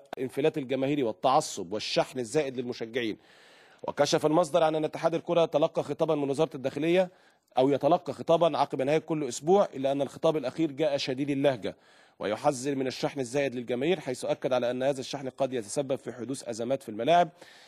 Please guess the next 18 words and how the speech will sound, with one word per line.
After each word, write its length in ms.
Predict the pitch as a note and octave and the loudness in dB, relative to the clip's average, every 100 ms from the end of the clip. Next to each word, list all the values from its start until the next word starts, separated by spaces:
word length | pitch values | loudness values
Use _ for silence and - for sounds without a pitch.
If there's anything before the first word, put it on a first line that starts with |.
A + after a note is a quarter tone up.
| - - | -20 -10
مما 480 | A#2 D3+ D#3+ D3+ D3+ | 0 0 2 4 4
سيؤدي 800 | C#3 B2+ B2+ D3+ C3+ C3 C3+ - | 4 2 4 2 0 -4 -2 2
إلى 200 | C3 A2+ | 2 2
إلغاء 360 | A#2 A2+ C#3+ | -2 4 4
بطولة 420 | B2 A#2 - C#3+ B2 | 4 -4 -6 -6 -6
الدوري 340 | A2+ G#2+ B2 A#2 | -6 -4 -2 -2
العام 340 | G#2 B2+ A#2 | -2 -2 -2
لهذا 540 | G2+ A#2 B2 A2+ B2 G#2 _ A2+ | -6 0 0 2 -2 -2 _ -6
الموسم. 560 | G2+ A#2+ C#3 D3+ C#3+ | -4 -4 -2 -4 -4
ربنا 420 | G#2+ F#2+ G2 C#3+ | -6 -8 -4 -2
يسترها. 520 | D3+ D3+ - B2+ - - _ _ _ _ _ _ _ _ _ _ - - | -2 -4 -6 -6 -6 -20 _ _ _ _ _ _ _ _ _ _ -20 -8
اليوم 240 | A2+ E3 A3 | 2 6 6
السابع 320 | - A3 G#3 | 4 4 6
بيقول 200 | F3+ G#3 | 6 2
إن 140 | G3 | 2
مدحت 280 | F#3 F#3+ F3 | 2 0 2
عبد 180 | D3 C3+ | 2 4
العزيز 560 | D#3+ C#3+ F#3+ F#3 E3 | 4 4 2 -4 -4